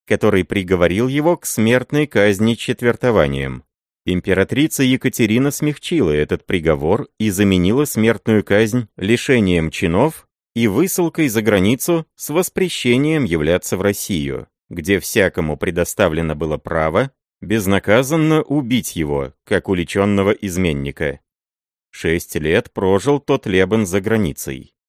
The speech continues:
Но едва началась турецкая война, как он обратился к императрице с просьбой о помиловании.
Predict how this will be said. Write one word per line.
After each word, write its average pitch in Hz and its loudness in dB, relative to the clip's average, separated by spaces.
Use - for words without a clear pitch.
Но 82 -6
едва 85 0
началась 165 0
турецкая 135 2
война, 104 2
как 101 0
он 147 2
обратился 143 -2
к - -10
императрице 135 -2
с - -12
просьбой 135 0
о 127 -6
помиловании. 71 -4